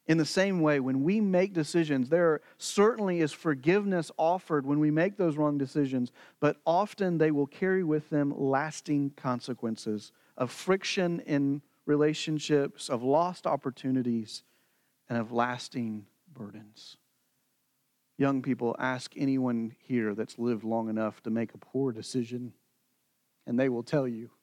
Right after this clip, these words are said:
that there are lasting consequences even when there is great forgiveness. Ask your pastor.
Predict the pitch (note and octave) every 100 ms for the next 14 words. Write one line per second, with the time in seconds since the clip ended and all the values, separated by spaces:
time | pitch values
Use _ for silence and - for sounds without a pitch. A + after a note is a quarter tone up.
0 | _ _ _ _ _ - - C#3 - C3
1 | A#2+ A2+ G2 G#2+ B2 - - G#2+ G#2 -
2 | G#2 - G2+ G2+ G2 A2 G2 - B2 A2+
3 | A2+ A#2 A2 G#2 G2+ - A#2 G2 - -
4 | F#2 G2+ F2+ _ - - - _ _ _
5 | _ _ _ _ _ _ _ _ _ _
6 | - A2 - - F#2 - - - -